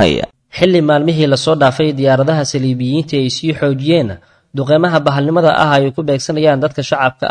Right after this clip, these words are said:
Speaker 2: ah ee ku dhaqan wilaayaadka Islaamiga ah ee Soomaaliya, waxay diyaaradaha saliibiyadda Itoobiya duqeyn ka geysteen degmada Galcad ee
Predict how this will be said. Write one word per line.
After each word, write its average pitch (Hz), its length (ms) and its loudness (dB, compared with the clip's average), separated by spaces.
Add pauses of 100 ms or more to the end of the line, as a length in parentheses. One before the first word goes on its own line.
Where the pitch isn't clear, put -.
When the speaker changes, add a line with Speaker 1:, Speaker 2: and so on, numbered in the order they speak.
Speaker 2:
ah 143 100 -2
ee 127 80 0
ku 131 160 -4
dhaqan 151 180 0 (100)
wilaayaadka 135 500 2
Islaamiga 143 560 -2
ah 147 100 -2
ee 131 100 0
Soomaaliya, 139 640 2 (560)
waxay 143 280 0
diyaaradaha 147 520 4
saliibiyadda 143 500 -2 (100)
Itoobiya 139 480 -2
duqeyn 151 220 -2
ka 160 100 -4
geysteen 143 440 -4
degmada 143 320 0
Galcad 131 380 0
ee 135 100 0